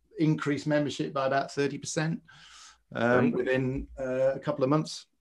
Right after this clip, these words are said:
Speaker 1: Um, and at the moment, I'm just letting it bed down at the moment. We'll put a few
Speaker 2: Yeah.
Speaker 1: changes in place, just keep it steady away. And then in a few months, I'll start moving on a proper growth strategy
Speaker 2: Yeah.
Speaker 1: again.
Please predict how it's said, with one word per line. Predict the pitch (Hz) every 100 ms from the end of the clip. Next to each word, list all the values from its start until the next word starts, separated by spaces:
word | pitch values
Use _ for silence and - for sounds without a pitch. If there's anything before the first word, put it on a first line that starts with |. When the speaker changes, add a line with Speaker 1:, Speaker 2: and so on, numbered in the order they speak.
| -
Speaker 1:
Um, | 120 127 131 139 - _ _ _ _ 135
and | 135 139 151
at |
the | 151
moment, | 151 196 175
I'm | 135
just | 135
letting | 135 135 127
it | 123 -
bed | 117 104
down | 120 110 104
at | -
the |
moment. | 104 110 110 113 120 - -
We'll | 113
put | - 147
a |
few | 120 127
Speaker 2:
Yeah. | 110
Speaker 1:
changes | 120 120 107
in | 110
place, | 107 104 107 104
just | 113 113 - - - -
keep | - 180
it | 160
steady | - 131 120
away. | 113 107 104 107 104
And | 107 104
then | 104 101 _ -
in | 113
a |
few | 101 110
months, | 101 101 -
I'll | 107
start | 95 - 98
moving | 104 98 95 92 -
on | 101
a | 98
proper | 104 98 98 -
growth | - 104
strategy | 101 - - 98
Speaker 2:
Yeah. | 95
Speaker 1:
again. | - -